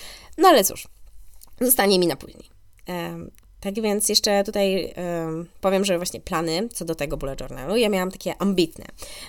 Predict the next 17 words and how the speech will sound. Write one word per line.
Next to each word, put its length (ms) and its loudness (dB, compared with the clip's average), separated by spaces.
bo, 640 4
e, 340 -4
chciałam 320 2
stworzyć 640 0
właśnie 300 -10
taki 240 -12
piękny 480 2
bullet 320 -2
journal, 540 0
który 200 -10
będzie 200 -2
pełen 240 -2
ró-, 280 -6
różnych 260 -4
kolorowych 680 0
napisów, 720 -2
obrazków, 640 2